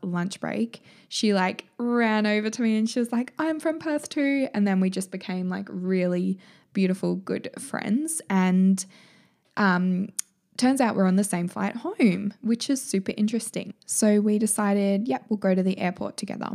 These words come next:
So I made my way to her hotel.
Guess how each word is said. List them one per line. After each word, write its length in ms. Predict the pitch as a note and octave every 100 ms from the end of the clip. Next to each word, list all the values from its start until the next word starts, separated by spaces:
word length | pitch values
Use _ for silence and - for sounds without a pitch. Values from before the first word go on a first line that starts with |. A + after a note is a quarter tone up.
| A3 -
So 160 | - G3+
I 80 | G#3
made 300 | G#3 A3+ C4
my 120 | B3+
way 260 | G3 F3
to 520 | F3 - E3+ E3+ F3 G3+
her 320 | - - E3+ F3
hotel. 560 | F3+ F#3 - - G#3